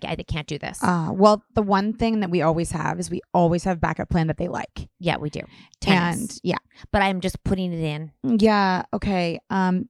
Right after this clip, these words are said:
Speaker 2: so for the boy, have you signed him up for anything?
Speaker 1: No.
Speaker 2: Okay.
Speaker 1: I haven't yet. Uh, well, I, I just have assumed, um, I've assumed, I've, I'm assuming that there's things to do. I just, I feel like, at, at, two things. Help me out here.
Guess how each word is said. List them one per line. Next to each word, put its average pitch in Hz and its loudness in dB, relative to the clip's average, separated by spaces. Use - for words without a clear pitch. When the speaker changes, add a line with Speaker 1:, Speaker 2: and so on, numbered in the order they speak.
Speaker 2:
so 226 4
for 208 -2
the 208 4
boy, 180 2
have 214 2
you 240 -2
signed 247 0
him 262 2
up 262 -2
for 277 0
anything? 302 -2
Speaker 1:
No. 214 0
Speaker 2:
Okay. 190 4
Speaker 1:
I 208 -4
haven't 185 -4
yet. 165 -4
Uh, 175 0
well, 233 2
I, 214 2
I 208 0
just 196 -2
have 190 -2
assumed, 170 -4
um, 151 0
I've 160 0
assumed, 151 -6
I've, 160 -2
I'm 165 -4
assuming 165 -4
that 156 -4
there's 151 -4
things 156 -6
to 151 -8
do. 160 2
I 202 0
just, 202 -4
I 202 0
feel 202 0
like, 240 -2
at, 240 0
at, 220 0
two 285 0
things. - -6
Help 247 -2
me 233 0
out 190 0
here. - -8